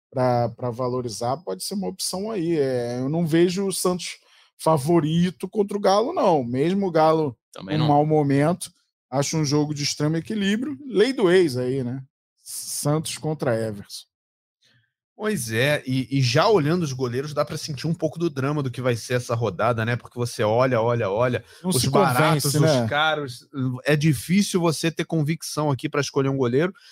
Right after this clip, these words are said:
Speaker 3: E imagino que esse padrão vai se repetir um pouco também pras, pras posições de defesa, né? Pra zagueiro, pra lateral, não sei. E ainda mais eu, que tô nessa urgência de, de dar uma resposta rápida.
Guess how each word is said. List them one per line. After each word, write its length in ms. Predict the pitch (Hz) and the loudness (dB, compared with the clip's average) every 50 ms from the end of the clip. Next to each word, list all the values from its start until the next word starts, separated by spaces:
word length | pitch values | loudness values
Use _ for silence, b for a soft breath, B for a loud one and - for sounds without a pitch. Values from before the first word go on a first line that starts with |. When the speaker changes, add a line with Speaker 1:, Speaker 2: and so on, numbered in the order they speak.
| b b b _ - | b b b _ -2
Speaker 3:
E 80 | 160 | 0
imagino 420 | 180 202 208 202 185 147 151 190 220 | 2 4 4 2 2 2 0 -2 0
que 120 | 202 214 | 0 -2
esse 120 | 208 208 - | -2 0 0
padrão 360 | - 180 170 156 180 196 202 | 0 0 2 0 0 0 0
vai 100 | 208 214 | 0 -2
se 160 | 208 - 208 | -2 0 0
repetir 420 | 190 202 202 - 185 - - - | 0 0 0 -2 -8 -8 -6 -6
um 120 | 254 302 - | -6 -6 -2
pouco 280 | - 196 196 185 - _ | 0 0 0 0 -2 _
também 320 | - 160 151 147 156 156 143 | -4 -2 0 0 0 -2 -2
pras, 300 | - 143 135 123 - B B B B B B _ | -2 -4 -4 -4 -8 B B B B B B _
pras 200 | - 143 135 123 | 0 0 0 0
posições 440 | - - 156 139 120 - 147 147 139 | 0 0 0 0 0 0 0 0 2
de 80 | 131 135 | 2 2
defesa, 420 | 131 120 110 - 143 165 156 143 127 | 2 0 0 0 0 0 0 0 0
né? 120 | 139 139 | -2 -2
Pra 160 | - 123 127 | -2 -2 -2
zagueiro, 680 | 113 110 104 98 - 113 123 143 156 156 131 120 104 b b b b _ _ | -2 -2 -4 -4 -4 -2 0 2 2 2 0 0 -4 b b b b _ _
pra 160 | - 120 117 | -8 -6 -4
lateral, 880 | 113 120 110 - - 113 - 95 113 127 135 139 135 127 120 113 113 | -4 -4 -4 -4 -6 -4 -2 0 2 2 4 4 4 4 2 2 0
não 180 | 123 143 156 156 | -2 -2 -2 -2
sei. 460 | - - 151 147 143 135 117 110 104 | 0 0 2 2 4 2 2 0 2
E 80 | 123 | 2
ainda 260 | 143 156 165 170 180 170 | 2 2 4 2 2 2
mais 360 | 160 196 226 220 196 147 156 | 2 2 2 2 0 2 4
eu, 320 | 175 208 233 185 131 117 | 6 6 6 4 2 0
que 160 | - - 147 | -2 -4 -4
tô 240 | 123 - - 170 175 | -2 0 2 2 2
nessa 280 | 170 170 165 - - 180 | 2 2 0 0 2 2
urgência 600 | 165 147 131 131 123 135 160 180 175 - 170 147 | 2 2 0 -2 -4 -4 -4 -4 -4 -6 -6 -6
de, 200 | 139 143 131 123 b b b b _ | -4 -4 -6 -6 b b b b _
de 200 | 131 120 156 156 | -6 -2 0 2
dar 80 | 151 | 2
uma 100 | 156 165 | 4 4
resposta 560 | 131 147 156 - - - 160 156 147 - - 104 104 | 4 2 0 0 0 0 2 2 2 2 0 -2 -2
rápida. 520 | - 107 131 - - - 185 190 208 - | 0 0 -2 -2 -2 -2 -2 -2 -4 -4